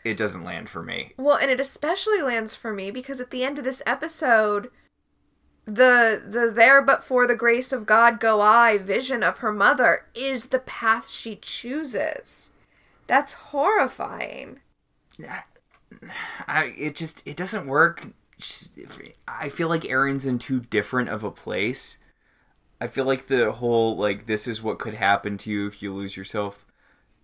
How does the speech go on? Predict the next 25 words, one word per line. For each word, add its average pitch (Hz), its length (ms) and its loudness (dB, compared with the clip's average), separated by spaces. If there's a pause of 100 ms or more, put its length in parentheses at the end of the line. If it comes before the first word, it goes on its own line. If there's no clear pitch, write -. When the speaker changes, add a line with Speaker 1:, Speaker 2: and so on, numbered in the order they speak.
Speaker 1:
to - 80 -16
grief" 107 400 -2
thing 110 640 -4
would 104 240 -4
work 104 320 0
better 117 400 2
if 98 320 -4
we 104 160 -4
hadn't 107 480 -6
spent 101 360 -8 (360)
the 107 120 -2
whole 107 220 2
last 98 340 2
episode 101 440 -2
with 98 140 -6
Erin 95 300 -4
and 98 160 -6
her 95 140 -6
mom 98 300 -2
establishing 95 800 -6
that 90 200 -6
Erin 98 380 -2
has 95 380 -8
grown. 98 640 -6 (880)
It's, - 460 -6